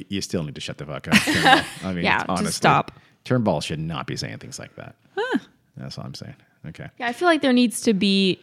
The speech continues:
Speaker 2: there's probably, like, words you do and don't say <laughs> when you're a coroner to the
Speaker 1: Maybe
Speaker 2: public.
Speaker 1: a, maybe a P R guy for the county
Speaker 2: Mm-hmm.
Speaker 1: could have stepped in between Turnbull and the microphone. I don't know.
Speaker 2: Yeah.
Speaker 3: I find it refreshing.
Speaker 1: Okay.
Speaker 2: <laughs>
Speaker 1: Okay.
Speaker 2: Okay.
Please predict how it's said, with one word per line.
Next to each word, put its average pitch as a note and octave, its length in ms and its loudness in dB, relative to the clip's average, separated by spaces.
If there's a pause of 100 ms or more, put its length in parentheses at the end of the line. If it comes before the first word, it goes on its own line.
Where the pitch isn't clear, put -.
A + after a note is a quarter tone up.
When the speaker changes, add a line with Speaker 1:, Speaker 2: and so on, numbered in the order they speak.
Speaker 2:
there's G#3+ 220 4
probably, A3 500 4
like, F#3 300 4 (180)
words A#3 420 4
you A3 120 6
do A#3 260 8
and A3+ 160 8
don't A3+ 240 6
say F3+ 560 6
<laughs> - 120 -4
when A3 300 10
you're G#3+ 180 10
a C#4 40 8
coroner A3 680 10
to C4+ 100 4
the A#3+ 80 8
Speaker 1:
Maybe C3+ 140 6 (180)
Speaker 2:
public. - 280 12
Speaker 1:
a, - 80 0
maybe D#3 240 2
a E2 40 2
P B2 380 2
R A#2 120 8
guy A2+ 300 8
for A2 120 -2
the G2+ 80 4
county A2+ 420 6
Speaker 2:
Mm-hmm. F#2 100 4
Speaker 1:
could G2 80 4
have F2+ 200 2 (560)
stepped - 360 -2
in G#2 80 4
between G2+ 400 0
Turnbull G2+ 400 0
and G2 80 2
the E2 60 2
microphone. F#2+ 500 -2
I F2 100 -2
don't D2 140 -6
know. C#2+ 220 -6
Speaker 2:
Yeah. E3 220 -10 (440)
Speaker 3:
I A3+ 180 10
find F#3+ 220 6
it F#3+ 40 6
refreshing. F#3 640 4
Speaker 1:
Okay. A3+ 320 2
Speaker 2:
<laughs> - 280 -4
Speaker 1:
Okay. C4 60 2
Speaker 2:
Okay. B3 360 0